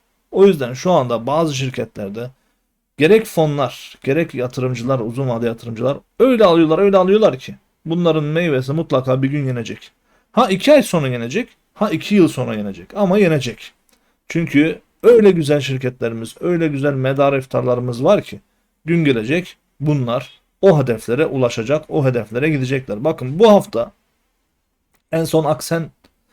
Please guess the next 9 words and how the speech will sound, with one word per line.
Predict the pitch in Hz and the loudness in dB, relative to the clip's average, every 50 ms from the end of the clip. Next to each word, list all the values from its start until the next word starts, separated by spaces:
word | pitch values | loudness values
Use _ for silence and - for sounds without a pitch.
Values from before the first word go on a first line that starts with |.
| _ _ _ _ _ _ _ _ _ _ _ _ _ _ _ _ | _ _ _ _ _ _ _ _ _ _ _ _ _ _ _ _
katılım | - 135 127 143 156 160 160 | -4 -4 -2 0 0 0 0
endeksinden | 156 151 147 143 - - 156 151 151 147 | 0 0 -2 -4 -4 -4 -4 -2 -4 -4
çıkarılmıştı | - - - 147 143 147 151 160 151 - - | -4 -4 -2 0 0 0 -2 -4 -6 -8 -8
sanırım. | - 120 110 113 110 110 113 | -8 -6 -6 -6 -6 -6 -4
Orada | 120 123 123 127 123 127 | -4 -2 -2 -2 -2 -2
bir | 127 | -2
düşüş | 131 127 - 160 139 - | -4 -4 -4 -6 -6 -6
yaşadık. | 135 123 - - - 165 180 - - - _ _ _ _ _ _ _ _ _ _ _ _ _ _ _ _ _ | -6 -6 -6 -8 -10 -10 -10 -12 -16 -20 _ _ _ _ _ _ _ _ _ _ _ _ _ _ _ _ _
İşte | - 131 - - 147 143 139 123 | -12 -10 -2 2 4 4 4 2